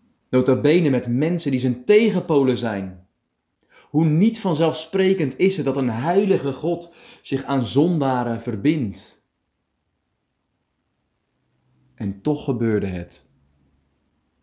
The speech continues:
Want God beloofde het aan Abraham in Genesis zeventien.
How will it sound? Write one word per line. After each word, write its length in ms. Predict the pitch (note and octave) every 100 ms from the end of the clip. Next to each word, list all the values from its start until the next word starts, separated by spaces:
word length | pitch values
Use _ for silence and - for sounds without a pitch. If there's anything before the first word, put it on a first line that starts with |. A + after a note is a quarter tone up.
| _ _ _ _ _ _ -
Want 180 | A2+ -
God 360 | - E3 G2+
beloofde 560 | A#2 A2 A#2+ D#3 C#3 A#2+
het 240 | G#2 G2+
aan 220 | G2+ G2+
Abraham 500 | - B2+ B2 G#2+ G2
in 100 | G2+
Genesis 480 | G2+ A2 A2 - F#2+
zeventien. 680 | - A#2 G#2+ - G2 F2+